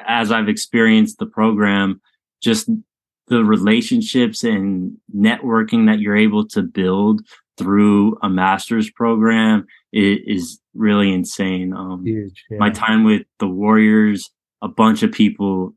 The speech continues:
Speaker 1: came from the U S F master's program. My time with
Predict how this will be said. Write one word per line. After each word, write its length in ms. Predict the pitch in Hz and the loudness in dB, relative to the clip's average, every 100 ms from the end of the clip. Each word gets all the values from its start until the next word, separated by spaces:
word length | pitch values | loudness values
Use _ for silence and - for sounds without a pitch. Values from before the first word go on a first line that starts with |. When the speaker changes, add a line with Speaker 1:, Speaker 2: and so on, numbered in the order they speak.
| - | -8
Speaker 1:
came 300 | 104 95 87 | -2 -2 -2
from 520 | 101 95 92 92 101 - | -4 -2 -2 -4 -6 -6
the 100 | 95 | -4
U 160 | 98 | -4
S 140 | 95 98 | -4 -6
F 100 | 92 | -8
master's 440 | 92 92 90 95 85 | -6 -6 -8 -12 -14
program. 440 | - 95 90 90 | -12 -10 -8 -8
My 140 | 90 90 | -8 -8
time 380 | - 98 104 98 | -4 -2 0 0
with 240 | 101 | -2